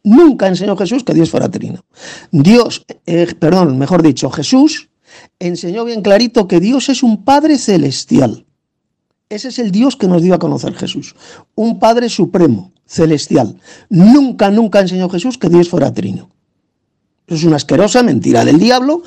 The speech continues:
inventada por los hijos de la gran ramera de Roma, que es la Iglesia Católica. Y los apóstoles igual. Cuando hablaban de Dios,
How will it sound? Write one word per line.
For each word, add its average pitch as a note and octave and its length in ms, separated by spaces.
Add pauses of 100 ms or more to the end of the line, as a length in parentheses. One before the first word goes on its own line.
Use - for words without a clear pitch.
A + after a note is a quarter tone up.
(300)
inventada G3+ 560
por G3 180
los D#3 220
hijos F3+ 240
de E3 80
la D3+ 120
gran F3 260
ramera F3 340
de F3+ 100
Roma, F#3+ 320
que F3+ 100
es D#3+ 80
la D3+ 100
Iglesia C3+ 320
Católica. A2+ 560 (440)
Y C4+ 80
los C#3+ 140
apóstoles F#3 520
igual. D3 340 (360)
Cuando D#3+ 280
hablaban G3 340
de G3+ 140
Dios, A#3 400